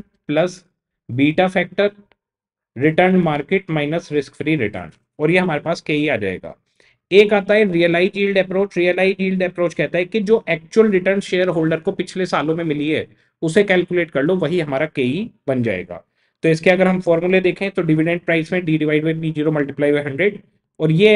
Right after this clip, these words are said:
एजम्पशन है कि कोई ग्रोथ नहीं है, डिविडेंड कांस्टेंट है, उसमें कोई चेंज नहीं है।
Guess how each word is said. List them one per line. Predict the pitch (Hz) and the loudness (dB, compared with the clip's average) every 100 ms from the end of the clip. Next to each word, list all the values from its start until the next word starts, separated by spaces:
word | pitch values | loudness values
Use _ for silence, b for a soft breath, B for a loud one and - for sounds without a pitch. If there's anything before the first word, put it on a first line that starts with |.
| 208 180 | 4 2
एजम्पशन | 175 185 185 190 | 2 2 0 0
है | 190 | -2
कि | 190 220 214 | -4 -8 -2
कोई | 196 196 | 0 0
ग्रोथ | 190 175 175 - | 0 -2 -2 -2
नहीं | 147 | -4
है, | 185 | -4
डिविडेंड | 214 170 165 180 202 | -4 -4 -4 -4 -2
कांस्टेंट | 175 151 - 151 135 107 | -2 -4 -4 -6 -6 -6
है, | 104 | -8
उसमें | 135 165 | -6 -4
कोई | 175 180 | -2 -2
चेंज | 170 160 | -2 -4
नहीं | 147 98 | -4 -10
है। | 85 | -12